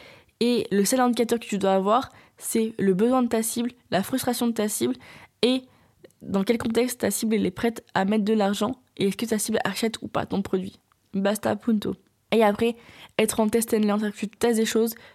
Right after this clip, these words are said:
tu réajustes, tu prends les retours, t'analyses, tu réajustes, tu réajustes, tu réajustes. Et en fait, tu réfléchis, tu fais des tests, t'analyses, t'adaptes ton produit et tu réajustes. Et en fait, tu dois toujours être dans une boucle.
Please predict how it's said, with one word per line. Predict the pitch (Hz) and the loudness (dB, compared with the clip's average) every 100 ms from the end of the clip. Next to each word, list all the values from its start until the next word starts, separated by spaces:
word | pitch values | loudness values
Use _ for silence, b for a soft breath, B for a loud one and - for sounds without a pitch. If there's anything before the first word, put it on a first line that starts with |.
| B | B
tu | - | -4
réajustes, | 233 220 208 202 220 - - | 0 2 2 0 -4 -10 -12
tu | - | -12
prends | 208 233 | -2 0
les | 233 | 2
retours, | 208 208 - 226 B B B - | 2 0 -2 -6 B B B 0
t'analyses, | 226 208 202 208 220 b b b | 2 4 2 -2 -4 b b b
tu | - 240 | -4 0
réajustes, | 208 202 208 - | 2 0 -2 -8
tu | - 226 | -4 0
réajustes, | 202 196 214 - | 0 0 -6 -8
tu | - | -6
réajustes. | 202 196 196 220 - - | -2 -2 -2 -10 -6 -2
Et | 196 | 0
en | 196 | 0
fait, | 226 - B B | -4 -6 B B
tu | - 226 | -2 0
réfléchis, | 233 226 233 - - 254 b b b - | 0 0 -2 -2 -4 -8 b b b -12
tu | - | -8
fais | 208 262 247 | -4 0 0
des | 226 | 0
tests, | 226 220 233 - _ _ | 0 0 0 -6 _ _
t'analyses, | - 233 226 214 208 220 226 b b b b | 0 2 4 2 0 -2 -6 b b b b
t'adaptes | - 220 226 226 220 | -2 2 2 0 -2
ton | 226 | 0
produit | 214 - 208 196 208 - _ _ | 0 0 0 0 -2 -4 _ _
et | 214 220 | -2 0
tu | - 226 | 0 0
réajustes. | 208 196 185 190 - - 226 - | 2 2 0 -4 -10 -14 -14 -8
Et | 190 | -4
en | 196 | -4
fait, | 226 | -2
tu | |
dois | - 208 | -2 0
toujours | 233 | 0
être | 233 | 0
dans | 220 | 0
une | 202 202 | 2 0
boucle. | 185 202 226 - | 0 -2 -4 -6